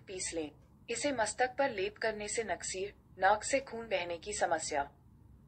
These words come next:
में लाभ होता है। मुंह में छाले हो गए हो तो एक चम्मच पिसे हुए आंवले में एक बड़ा चम्मच शहद अच्छी तरह मिक्स कर लें।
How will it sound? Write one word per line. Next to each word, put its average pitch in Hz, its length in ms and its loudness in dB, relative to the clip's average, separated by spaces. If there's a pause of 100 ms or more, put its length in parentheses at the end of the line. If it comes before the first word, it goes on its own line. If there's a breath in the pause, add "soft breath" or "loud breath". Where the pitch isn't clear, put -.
(200)
में 233 160 0
लाभ 220 300 8
होता 190 280 4
है। 151 300 0 (1300)
मुंह 233 220 -2
में 311 160 4
छाले 214 380 6
हो 202 160 -4
गए 214 140 -4
हो 226 200 -2
तो 247 160 -2
एक 226 220 -2
चम्मच 226 440 0
पिसे 214 300 -2
हुए 214 240 -2
आंवले 190 400 2
में 240 160 -6
एक 233 240 -8
बड़ा 196 220 6
चम्मच 196 400 0
शहद 190 400 4
अच्छी 202 280 -2
तरह 208 340 2
मिक्स 180 260 -6
कर 156 180 2
लें। 147 200 -6